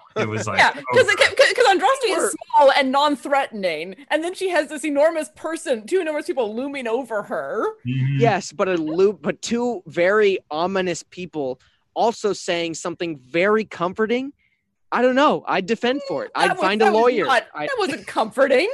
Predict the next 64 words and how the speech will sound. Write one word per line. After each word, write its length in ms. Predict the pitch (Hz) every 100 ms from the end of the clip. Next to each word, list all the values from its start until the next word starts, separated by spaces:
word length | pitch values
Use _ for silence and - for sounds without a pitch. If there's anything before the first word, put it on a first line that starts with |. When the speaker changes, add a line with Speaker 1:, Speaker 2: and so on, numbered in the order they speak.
| 539
Speaker 3:
<laughs> 100 | -
We'd 160 | 269
be 120 | 285 285
like, 220 | 285 202
"We're 120 | 185 202
not 140 | 226
gonna 140 | 294
kill 240 | - 269 269
you 80 | 254
if 100 | 233
you're 80 |
not 200 | 240 233
demons." 440 | 240 233 151 123 -
Are 100 | 143
they 120 | 147 165
demons? 500 | 220 247 285 233 - -
That 240 | 160 196 208
may 140 | 202
be 180 | 202 190
our 120 | 185
answer 420 | 180 247 - 170
if 100 | 127
they 120 | - 135
close 260 | 151 151
the 80 | 131
door. 240 | 151 196
Speaker 1:
<laughs> 40 | 160 - 123 - 143 - - _ _
Speaker 2:
If 140 | 240
Speaker 3:
Then 140 | 190 196
Speaker 2:
they 60 |
Speaker 3:
they 100 | 190
Speaker 2:
were 60 | 185
Speaker 3:
are 100 | 220
Speaker 2:
demons, 300 | 254 220 175
Speaker 3:
killable. 200 | 220 - - -
Speaker 2:
they 80 | 247
wouldn't 340 | 226 240 240 233
have, 140 | 202
they 220 | 233 226
wouldn't 180 | 240 226
have 60 | 196
jumped 220 | 233 226
out 80 | 233
of 120 | 208
window 240 | 214 226 220
and 100 | 190
gotten 180 | 208 196
hurt. 460 | 214 208 151 _ _ _ _ -
Speaker 3:
And 120 | 156
they 80 | 160
wouldn't, 300 | 170 190 190
uh, 200 | 180 175 175
then 140 | 170
they 80 | 165
wouldn't 260 | 170 170
open 220 | 165 165 160
the 60 |
door 240 | 156 147 127
if 80 |
they 60 | 139
weren't 140 | 139
Speaker 2:
Also, 260 | 196 220 247
Speaker 3:
demons. 160 | 202
Kill 80 | 196